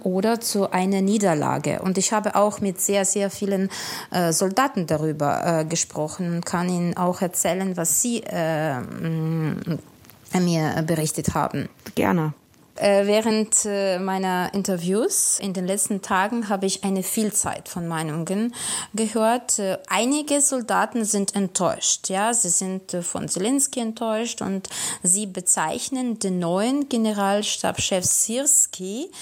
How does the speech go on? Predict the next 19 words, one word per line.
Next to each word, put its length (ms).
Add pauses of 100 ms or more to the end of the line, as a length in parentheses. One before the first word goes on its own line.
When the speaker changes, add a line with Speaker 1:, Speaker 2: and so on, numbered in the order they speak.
(340)
Speaker 1:
als 400
den 200
Metzger. 580 (180)
Sie 180
sehen 500
ihn 200
als 380
jemanden, 960 (160)
der 720
das 240
Leben 360
seiner 280
Soldaten 680
nicht 200
so 320
schätzt, 680
äh, 260
wie 180
es 220